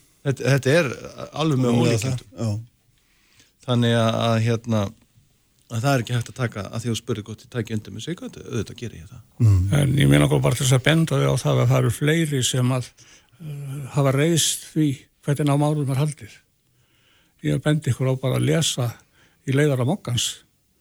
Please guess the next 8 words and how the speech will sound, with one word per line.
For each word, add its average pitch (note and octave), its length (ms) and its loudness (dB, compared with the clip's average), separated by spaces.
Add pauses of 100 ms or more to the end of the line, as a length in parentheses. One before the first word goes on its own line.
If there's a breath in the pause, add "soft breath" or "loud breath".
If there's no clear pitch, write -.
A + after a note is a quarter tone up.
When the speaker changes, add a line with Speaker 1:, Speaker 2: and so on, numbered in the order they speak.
(260)
Speaker 3:
væntanlega C3+ 440 2
eftir B2 160 -6
Davíð B2+ 240 2
Oddsson, - 400 -4
Speaker 2:
Mhm. C3+ 400 2 (200)
Speaker 3:
mjög C3 260 2
harðorðan D#3+ 720 0
leiðara. C3+ 320 -2